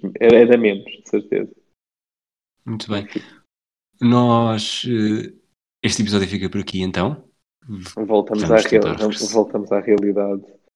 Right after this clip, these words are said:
Speaker 1: em que
Speaker 2: Portanto, podes, podes respirar de alívio.
Speaker 1: É, é verdade, não há os sete em Vigo, porque não há Mostovoy no Celta.
Speaker 2: <laughs>
Speaker 1: Eh, Mostovoy
Speaker 2: Começas, começas a
Speaker 1: está,
Speaker 2: achar que este cenário acaba
Speaker 1: está
Speaker 2: por
Speaker 1: a
Speaker 2: ser um
Speaker 1: brilhar
Speaker 2: bocadinho
Speaker 1: no Manchester United e,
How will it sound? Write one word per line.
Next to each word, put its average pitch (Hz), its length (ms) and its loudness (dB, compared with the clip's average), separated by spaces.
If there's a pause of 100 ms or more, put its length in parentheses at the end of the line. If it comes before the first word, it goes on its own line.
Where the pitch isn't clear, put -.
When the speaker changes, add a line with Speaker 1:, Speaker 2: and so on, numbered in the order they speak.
(360)
Speaker 1:
em 98 160 -8
que - 60 -14
Speaker 2:
Portanto, - 300 -6
podes, - 420 -4
podes 90 260 -6
respirar - 440 -4
de 82 60 -4
alívio. 82 460 -6 (1120)
Speaker 1:
É, - 240 -4
é - 20 4
verdade, 117 300 4
não 107 300 0
há 113 100 4
os 117 200 -2
sete 123 260 2
em 127 80 2
Vigo, 123 480 -2 (100)
porque - 240 -16
não 101 120 -2
há 98 80 -4
Mostovoy 101 880 -2 (100)
no 110 120 -4
Celta. - 580 -4
Speaker 2:
<laughs> - 400 -12 (100)
Speaker 1:
Eh, - 500 -10
Mostovoy 98 440 -4
Speaker 2:
Começas, 104 360 2
começas 95 440 0
a 98 80 2
Speaker 1:
está, 107 160 4 (100)
Speaker 2:
achar 104 120 0
que - 80 -8
este - 140 -6
cenário 104 380 0
acaba 107 220 2
Speaker 1:
está - 20 8
Speaker 2:
por 107 60 6
Speaker 1:
a 110 40 4
Speaker 2:
ser 110 80 2
um 107 40 2
Speaker 1:
brilhar 107 400 8
Speaker 2:
bocadinho 107 160 4
Speaker 1:
no 107 80 4
Manchester 110 560 2
United 104 640 -2 (320)
e, 98 560 -2